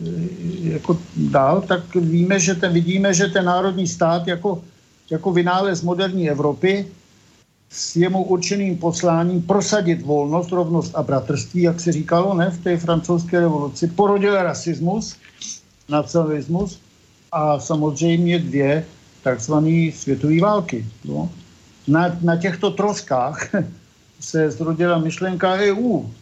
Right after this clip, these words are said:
Jo, jejím úkolem, eh, jako byla prakticky realizace znourození univerzální říše, jo, s integrovanými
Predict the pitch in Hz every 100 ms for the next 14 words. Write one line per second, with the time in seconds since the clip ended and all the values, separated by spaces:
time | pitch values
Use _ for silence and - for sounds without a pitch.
0 | _ _ _ _ _ _ 147 147 165 165
1 | 170 180 165 151 147 - 165 143 190 190
2 | 185 170 156 151 143 165 165 165 160 160
3 | 151 - 165 - 170 165 160 170 165 170
4 | 175 170 147 156 165 180 170 190 185 175
5 | - 180 175 175 180 170 190 196 185 139
6 | 139 - 170 175 - - _ _ _ -
7 | 143 165 165 - - 175 156 170 160 165
8 | 170 175 180 160